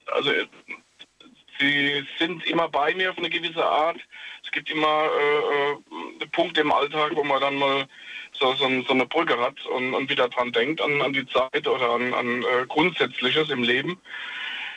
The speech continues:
Ich denk, jeder wünscht sich, dass er nicht alleine gelassen ist in dieser Zeit. Äh, aber nicht jeder hat jemand. Und,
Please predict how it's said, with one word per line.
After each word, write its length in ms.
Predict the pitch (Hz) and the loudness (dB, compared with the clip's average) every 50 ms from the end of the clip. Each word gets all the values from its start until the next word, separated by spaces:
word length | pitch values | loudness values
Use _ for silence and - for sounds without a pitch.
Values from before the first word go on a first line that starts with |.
| - - _ _ _ | -14 -18 _ _ _
Ich 300 | - - - - - - _ _ _ _ - | 0 2 2 0 -2 -4 _ _ _ _ 0
denk, 300 | 120 127 139 139 139 - - - - 120 - - - - | 0 0 0 -2 -4 -6 -8 -10 -14 -14 -14 -14 -8 -6
jeder 340 | 120 123 131 - 151 139 135 | -2 -2 2 2 2 2 2
wünscht 320 | 143 143 135 - - - | 2 0 0 -2 -4 -2
sich, 120 | - 123 - | -2 0 0
dass 160 | 131 123 123 | 2 2 2
er 80 | 123 | 2
nicht 200 | 127 123 113 - | 0 0 0 0
alleine 380 | 90 107 110 113 120 127 135 123 | 0 2 2 2 2 2 0 0
gelassen 380 | 117 110 104 104 - 123 117 110 | 2 2 2 0 0 -2 -4 -4
ist 140 | 113 107 | -4 -2
in 120 | 113 110 110 | -2 -2 -2
dieser 260 | 117 110 113 107 104 - | 0 2 2 2 2 2
Zeit. 260 | - 110 113 127 - - - _ _ _ _ _ - | 2 2 2 2 0 -4 -14 _ _ _ _ _ 4
Äh, 220 | 123 117 117 117 120 | 4 4 4 4 2
aber 160 | 120 123 123 | 0 0 0
nicht 180 | 123 123 120 - | 0 -2 -2 -2
jeder 220 | 127 117 113 110 | 0 0 0 0
hat 180 | 123 120 120 117 | 0 -2 -2 -4
jemand. 440 | 110 107 110 117 120 123 127 - - - _ _ _ | -2 0 0 0 -2 -2 -4 -8 -12 -14 _ _ _
Und, 360 | - 113 113 113 110 110 107 | 0 2 2 2 0 -2 -4